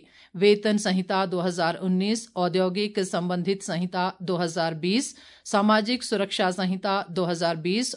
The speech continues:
और व्यावसायिक सुरक्षा, स्वास्थ्य तथा कार्य दशा संहिता दो हज़ार बीस आज से लागू हो गई हैं। मनसुख मांडविया ने कहा कि ये सुधार केवल साधारण बदलाव नहीं है, बल्कि देश के प्रत्येक श्रमिक के लिए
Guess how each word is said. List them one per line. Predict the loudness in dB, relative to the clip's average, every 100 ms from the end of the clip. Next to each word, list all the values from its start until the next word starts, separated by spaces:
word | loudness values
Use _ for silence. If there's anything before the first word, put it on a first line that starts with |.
| 2
और | 4 6
व्यावसायिक | 4 2 2 0 -2 -2
सुरक्षा, | -4 -4 -4 -2 0 0 -2
स्वास्थ्य | -4 2 2 0 -2 -4 -6 -8 -4
तथा | -2 -2
कार्य | 0 2 2 2
दशा | 0 -2 0 2 0
संहिता | -2 -4 -2 0 0 0 0
दो | -2
हज़ार | -2 0 0 -2
बीस | -2 -2 -2 -4 0
आज | 2 2
से | -2 -2 -2 -2 0
लागू | 0 0
हो | -4 -4
गई | -4
हैं। | -2 -2 -2 -8 -20 -12 2
मनसुख | 2 4 0 0
मांडविया | 2 4 4 2 0
ने | 0
कहा | -2 -2 -4
कि | -2
ये | 0 0
सुधार | -2 -4 -2 -2 -2
केवल | 0 4 4 2 -6
साधारण | -4 2 2 2 2 2 0
बदलाव | 0 2 2 2
नहीं | -2 0 2
है, | 2 0 -6 -4
बल्कि | -2 -2 -2
देश | 2 4 4 0
के | -2
प्रत्येक | -2 -2 0 0 0
श्रमिक | -4 -2 0 0
के | 0
लिए | 0 2 0